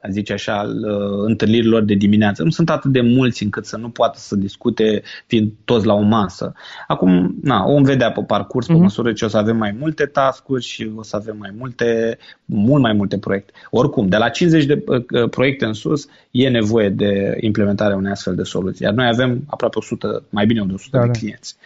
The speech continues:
Speaker 1: Deci, bă, proiecte
Speaker 2: Care,
Speaker 1: și mai
Speaker 2: care
Speaker 1: mult.
Speaker 2: sunt avantajele pe care le-ați simțit până acum?
Speaker 1: Extraordinar de bună întrebare, ajungeam și acolo, e foarte bine că mi-ai adresat-o tu. Acum, uh, avantajul deosebit este că, înainte,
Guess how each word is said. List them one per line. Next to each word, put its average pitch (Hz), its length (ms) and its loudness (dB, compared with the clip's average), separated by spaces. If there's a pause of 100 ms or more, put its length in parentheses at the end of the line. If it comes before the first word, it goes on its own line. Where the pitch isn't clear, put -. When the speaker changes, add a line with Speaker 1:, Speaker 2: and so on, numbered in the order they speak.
(180)
Speaker 1:
Deci, - 300 -2 (360)
bă, - 420 -4
proiecte 104 280 0
Speaker 2:
Care, 226 100 4
Speaker 1:
și - 80 0
mai 101 100 0
Speaker 2:
care 160 120 4
Speaker 1:
mult. 156 100 0
Speaker 2:
sunt 143 120 2
avantajele 101 680 2
pe 95 120 -2
care 98 220 0
le-ați 92 200 2
simțit 92 380 -4
până 95 200 0
acum? 85 580 -2 (680)
Speaker 1:
Extraordinar 139 600 2
de 113 80 0
bună 107 200 -2
întrebare, 117 480 0
ajungeam 113 420 -2
și 101 80 -10
acolo, 120 640 0
e 120 120 4
foarte 117 340 -4
bine 107 180 -10
că 104 320 -12
mi-ai 107 160 -4
adresat-o 101 440 -8
tu. - 140 -16
Acum, 143 360 0
uh, 131 640 0 (320)
avantajul 175 480 0
deosebit 156 520 0
este 139 320 -2
că, 131 580 2 (640)
înainte, 170 600 0